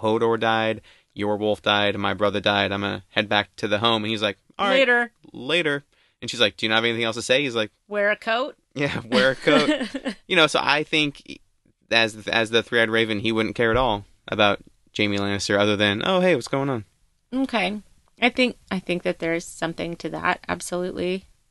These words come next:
Speaker 2: I don't know. I don't know.
Speaker 1: If
Speaker 2: I
Speaker 1: anything could break through his, uh, computer shell, I mean, that would be it. The person that shoved him out of the wall. But does he even remember that it was Jaime? I mean, I'm sure he can look into the tree roots and whatever and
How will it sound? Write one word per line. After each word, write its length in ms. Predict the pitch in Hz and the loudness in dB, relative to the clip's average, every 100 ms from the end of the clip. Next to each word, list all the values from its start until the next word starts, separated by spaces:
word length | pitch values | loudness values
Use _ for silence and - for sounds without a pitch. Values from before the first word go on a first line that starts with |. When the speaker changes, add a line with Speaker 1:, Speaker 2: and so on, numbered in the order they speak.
| _ | _
Speaker 2:
I 140 | 202 | 0
don't 120 | 208 208 | 2 2
know. 280 | 196 190 - _ _ _ _ _ _ _ _ | 0 0 -8 _ _ _ _ _ _ _ _
I 80 | 202 | 0
don't 80 | 226 | 2
know. 100 | 233 | 4
Speaker 1:
If 80 | 127 | 4
Speaker 2:
I 200 | 233 226 - | 4 0 2
Speaker 1:
anything 520 | 139 151 180 135 123 | 4 4 4 4 4
could 180 | 131 110 | 0 2
break 260 | 113 110 | 4 2
through 400 | - 113 113 110 | 0 -4 0 2
his, 360 | 107 107 101 101 | 2 2 0 0
uh, 300 | 107 101 101 - _ _ _ _ _ - | 0 2 0 -4 _ _ _ _ _ -12
computer 360 | 110 123 107 110 | -4 0 0 2
shell, 360 | 110 104 101 | 4 4 2
I 60 | 104 | 0
mean, 360 | 101 101 98 98 | -4 -4 -6 -2
that 200 | 107 95 | 0 2
would 100 | 95 | 2
be 200 | 98 101 | 0 2
it. 200 | 98 98 - | 0 -2 -10
The 60 | - | -8
person 340 | - 101 104 | -4 -2 -2
that 120 | 95 | -4
shoved 260 | 90 107 98 | 0 0 2
him 100 | 101 | -2
out 60 | 98 | -2
of 60 | |
the 60 | 98 | 0
wall. 200 | 107 107 | 2 4
But 160 | 107 | 2
does 220 | 101 104 - | 4 2 2
he 80 | |
even 140 | 117 113 | 0 0
remember 340 | 107 104 104 | 0 0 0
that 140 | 120 127 | 0 0
it 40 | |
was 140 | 131 127 | -2 -2
Jaime? 320 | 135 147 147 | -4 -4 -4
I 40 | |
mean, 120 | 107 | -2
I'm 80 | 101 | -2
sure 180 | - 107 | 0 0
he 120 | 101 | 2
can 140 | 101 101 | 0 0
look 120 | 104 | 0
into 140 | 104 95 | 0 -2
the 100 | 101 | -4
tree 220 | - 110 | 0 2
roots 320 | 104 101 - | 2 -2 -4
and 100 | 101 | -4
whatever 340 | 98 101 101 | 0 0 0
and 200 | 101 101 | -2 -6